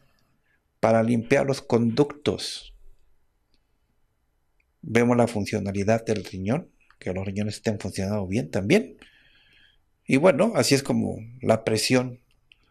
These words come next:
la vamos abatiendo, la vamos corrigiendo, la vamos regulando.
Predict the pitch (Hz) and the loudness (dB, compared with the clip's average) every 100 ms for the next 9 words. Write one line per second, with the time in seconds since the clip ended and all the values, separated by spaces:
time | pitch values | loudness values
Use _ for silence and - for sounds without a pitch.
0 | _ _ _ _ _ _ _ _ - 110 | _ _ _ _ _ _ _ _ 0 2
1 | 107 110 110 117 113 - 139 160 - _ | 2 0 2 2 2 0 -2 -2 -8 _
2 | _ 104 95 107 107 - 107 104 - 135 | _ -4 -2 -2 -4 -2 -2 0 -2 -2
3 | 117 - 104 110 117 113 110 113 156 170 | -2 -2 -2 0 2 2 2 2 2 -2